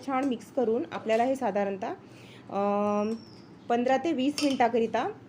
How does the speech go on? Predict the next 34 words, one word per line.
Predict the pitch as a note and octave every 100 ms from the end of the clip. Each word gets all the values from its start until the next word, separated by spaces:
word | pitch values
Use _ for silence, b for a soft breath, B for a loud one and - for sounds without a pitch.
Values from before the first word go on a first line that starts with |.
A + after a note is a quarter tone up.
| - - G3
झाकून | G#3+ - A#3+
ठेवायचं | B3+ A3+ G3+ G3+
आहे | A3+
म्हणजे | D4+ A#3 A#3+ A3+
छान | A#3 B3
अशी | B3+ C#4+
भगर | A#3+ G3+ A3
दह्यामध्ये | G#3 A3 G3+ G3
फुलेल. | G#3 B3 A3 F3 C4 - - - - - - - - - - - - - -
तर |
झाकून | G#3 G3+ F3 G#3
ठेवूया | A#3+ F3+ D#3
आपण | D3 E3
आता. | D#3+ C4+ G#4+ - - - - - - - - - - - - - - B B B -
तर | B3+
हे | D4
बघा | A3+ A#3
वीस | A#3+ A#3+ B3
ते, | C#4+ D4
अ, | G#3
पंचवीस | A3 A3+ A3+ C4 C4
मिनिट | B3 A#3+ A3+
झालेले | A#3 G3+ G#3
आहेत. | A#3 A3 G#3
बघूया | G#3+ G3+ A3+ A#3+
आपण. | G3 G3+ C#4
हे | B3
बघा | F#3 F#3+
बॅटर | G3 F#3+ A3+
छान | - B3+ B3
असं | C4 C4+
फुललं | C#4+ - A#3+ A3 A#3
आहे, | C4 A3 F#3 E4+ - - - - - - - - -
एकदम | - A3+